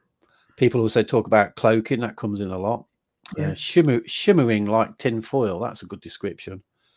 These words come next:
Speaker 2: Yes.
Speaker 1: Or black tar. Um, a bit of missing time, and there's a few people say it looks alive, the craft, you know, which is
Speaker 2: Mm-hmm.
Speaker 1: what I alluded to earlier.
Speaker 2: Right.
Speaker 1: One of the big things I learned in the early days was the movement of the craft, the way this craft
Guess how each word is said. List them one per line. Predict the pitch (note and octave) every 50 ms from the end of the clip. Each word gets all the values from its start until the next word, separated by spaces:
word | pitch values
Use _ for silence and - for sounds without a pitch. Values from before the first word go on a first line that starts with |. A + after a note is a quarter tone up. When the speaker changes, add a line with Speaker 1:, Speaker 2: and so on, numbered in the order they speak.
| _
Speaker 2:
Yes. | G#3 F#3 E3 E3
Speaker 1:
Or | D#3+ F#2+ F#2+ -
black | - A#2 A#2+ A2 - - _
tar. | - - A2 G2+ F#2 F2 F#2+ F2 - _ _ _ _ _ _ _ _ _ _ _ _
Um, | - F#2 G2 G2+ G2 G2 G2 F#2+ G2 F#2+ - _ _ _ - -
a |
bit | G#2 A2+ G2+
of | G2+
missing | G#2 - - G2 F#2 F#2+
time, | - G#2 G2 G2 G2 G2+
and | G2
there's | G2+ F#2+ G#2+
a | G#2+
few | - - A2+
people | A2 - G#2 - G#2
say | - - G2 G2 G2
it | F#2
looks | G2+ G2+ - -
alive, | A2 G2 G#2 G#2+ G#2+ G2 F#2 F2+ F2 F2+ - _ _ _ _ _ _ _ _ _ _ _ _ _ _
the | - G2+
craft, | - - - F#2 F#2 F#2+ - - -
you | - F#2+
know, | F2+ F#2 F#2 F#2 G2 _ _ _ _ _
which | G#3 F#2 - G#3+
is | F#3+ E3+ F#3
Speaker 2:
Mm-hmm. | F#3 F3 E3 - - G#2+
Speaker 1:
what | G2+ G2+
I | F#2+ G2 G2 G2
alluded | F#2 F2+ G2 G2 F2+ G2 F#2+ -
to | - G2+ G2 G2
earlier. | G2+ G2+ G#2 F2+ F#2 F#2 F#2+ - _ _ _ _ _ _ - - - - - - - - -
Speaker 2:
Right. | E3+ E3 E3 E3+ - - -
Speaker 1:
One | E3 F3+ F#3 F3+
of | E3+
the | D#3+ D#3+
big | F3+ F3+ E3
things | - E3+ D3+ D3 C3+
I | C#3
learned | C#3 C#3+ C#3 C#3 C3 C#3
in | B2+
the | C3 C3
early | C3+ C3+ B2
days | A2 G#2+ G2+ G#2 G2+ G2+
was | A2+ A2
the | - A#2
movement | A2+ C3+ C3+ B2+ A#2 A2+ G#2 G2+
of | - D#2+
the | F#2+
craft, | - - F#2+ - - _ _
the | A2
way | G#2+ A#2+ A#2+
this | A#2+ A2+ A2+ -
craft | _ - - G#2 - _